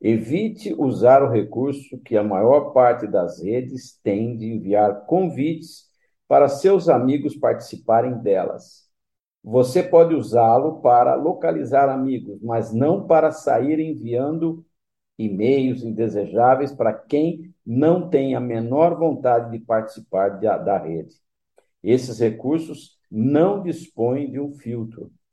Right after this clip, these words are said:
muito eficiente, até propositalmente. Então, você pode acabar mandando um e-mail para seu chefe, fazer parte da sua lista de amigos. E isso pode ser um pouco chato, não acha?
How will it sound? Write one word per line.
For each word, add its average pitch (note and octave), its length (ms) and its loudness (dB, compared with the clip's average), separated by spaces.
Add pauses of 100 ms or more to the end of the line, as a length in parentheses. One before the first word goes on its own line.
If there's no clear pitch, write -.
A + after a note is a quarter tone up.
(160)
muito B2 360 -4
eficiente, A2 720 -6
até C3+ 260 -2
propositalmente. B2+ 1400 -4 (240)
Então, G#2 600 -4 (240)
você B2 360 -4
pode G#2 320 2
acabar A2 500 0
mandando A2+ 580 -4
um D3 40 0
e-mail A2+ 460 -2
para C3 180 0
seu - 240 -6
chefe, A2 540 -2
fazer G2+ 400 -4
parte F#2+ 340 -2
da E2+ 140 -4
sua F2+ 260 -6
lista D3 420 -6
de A#2+ 140 -2
amigos. F2 480 -6 (320)
E A2+ 280 0
isso G#3+ 260 -4
pode - 380 2
ser B2+ 140 -2
um G#2+ 140 -4
pouco C#3 360 0
chato, - 480 -4 (440)
não F2 340 -4
acha? - 380 -6